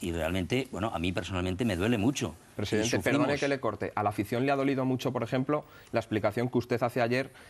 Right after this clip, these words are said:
Speaker 2: eh, respecto a la Sociedad Anónima Deportiva. Es decir, esto ya no es un club en el que
Speaker 1: No,
Speaker 2: se
Speaker 1: lo
Speaker 2: pide.
Speaker 1: que quiero decir con eso es que no nos podemos ir. Que Agapito Iglesias no se puede ir. A ver si nos entendemos cuando decimos... y yo no voy a dejar a Agapito Iglesias en la estacada,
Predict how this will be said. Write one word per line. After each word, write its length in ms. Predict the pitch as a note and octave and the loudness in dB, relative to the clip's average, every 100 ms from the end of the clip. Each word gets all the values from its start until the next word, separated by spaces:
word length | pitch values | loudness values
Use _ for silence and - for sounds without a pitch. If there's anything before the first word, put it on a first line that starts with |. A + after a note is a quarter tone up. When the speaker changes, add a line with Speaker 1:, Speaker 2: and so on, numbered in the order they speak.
| - | -4
Speaker 2:
eh, 100 | A2+ | -2
respecto 400 | G2+ G2+ G2 - | 0 0 -2 2
a 40 | F#2+ | 2
la 120 | F#2 | 2
Sociedad 400 | - F#2 G2+ A2+ | 0 2 2 2
Anónima 320 | A2+ A2 A2 | 0 2 2
Deportiva. 640 | G#2 G#2+ G2+ C#3 B2+ - F2+ | 2 -2 -2 0 2 0 0
Es 220 | F2 F#2 | 0 0
decir, 340 | G#2 - G#2+ - - | 0 0 -2 -4 -10
esto 180 | - A2+ | -2 0
ya 120 | A#2 | 2
no 60 | A2 | 0
es 100 | A2 | 0
un 140 | F#2+ | 0
club 240 | B2 A#2+ | 2 2
en 60 | F#2 | 2
el 60 | F2 | 2
que 60 | |
Speaker 1:
No, 80 | A#2+ | 2
Speaker 2:
se 40 | G#2+ | 2
Speaker 1:
lo 80 | G2 | 2
Speaker 2:
pide. 120 | A2 | 2
Speaker 1:
que 40 | |
quiero 160 | C3+ D3 | 2 0
decir 220 | C3+ B2+ | 0 -2
con 140 | A2+ A2+ | -2 -2
eso 140 | A2+ | -2
es 80 | - | -4
que 100 | F#2 | -2
no 80 | G#2 | -2
nos 160 | F#2+ | -4
podemos 380 | G2 F#2 F#2+ - | -4 -2 -2 -4
ir. 140 | A2 - - - - - - - - | -6 -8 -20 -20 -20 -20 -20 -20 -4
Que 100 | - | 0
Agapito 380 | F#2+ G2 C3 D3 | 0 0 0 2
Iglesias 440 | B2 A#2+ C3 A#2 | 2 0 -2 -2
no 120 | A2+ B2 | 0 0
se 140 | A#2 | -2
puede 300 | F#2 A2+ F#2+ | -2 0 2
ir. 200 | A#2 G#2+ - - - - - | 2 -2 -8 -12 -18 -20 -4
A 100 | G2 | 0
ver 120 | A2+ | 2
si 100 | D3 | 2
nos 160 | B2+ B2 | 2 0
entendemos 540 | G2+ G2 A2 C3+ F#2+ | 0 0 2 2 0
cuando 240 | G#2+ F#2+ | -2 -2
decimos... 420 | F#2 F2+ D3 A#2+ - - - | -2 2 2 0 -6 -18 -6
y 140 | G2+ | 0
yo 120 | A2 D#3+ | 4 4
no 100 | D#3+ | 4
voy 160 | D3 | 2
a 40 | C3 | 0
dejar 280 | A2+ C#3 | 0 2
a 40 | B2 | 2
Agapito 340 | A2 A#2+ A#2 | 2 0 0
Iglesias 340 | A2+ A#2+ A#2 A2 | 0 0 -2 -2
en 100 | G#2+ | -2
la 80 | |
estacada, 580 | F#2+ - E2+ B2 G2+ F#2 | -2 -4 0 0 2 -2